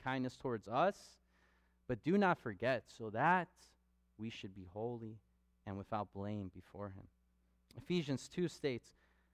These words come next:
uh, verse ten, "For we are his workmanship, created in Christ Jesus for what? For good works, which God prepared beforehand that we should walk in them." God wants us to be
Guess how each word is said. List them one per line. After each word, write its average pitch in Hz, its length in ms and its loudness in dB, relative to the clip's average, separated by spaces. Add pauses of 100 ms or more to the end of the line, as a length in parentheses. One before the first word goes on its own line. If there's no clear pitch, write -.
(260)
uh, 110 360 2 (200)
verse 123 220 -2
ten, 135 260 0 (280)
"For 135 120 4
we 196 420 2 (120)
are 143 160 4
his 139 260 -2
workmanship, 165 1120 2 (120)
created 202 720 2
in 185 100 2
Christ 180 340 0
Jesus 165 300 -2
for 117 160 -4
what? 185 300 6 (600)
For 101 120 -4
good 123 280 0
works, 113 460 -2 (340)
which - 180 -12
God 117 200 2
prepared 110 480 -4 (200)
beforehand 110 540 -2
that 98 120 -6
we 123 180 -4
should 120 460 -2 (680)
walk 104 400 0
in 98 160 -4
them." 85 300 -8 (920)
God 123 300 2
wants 160 480 2
us 131 400 0
to 143 80 -4
be 123 360 -4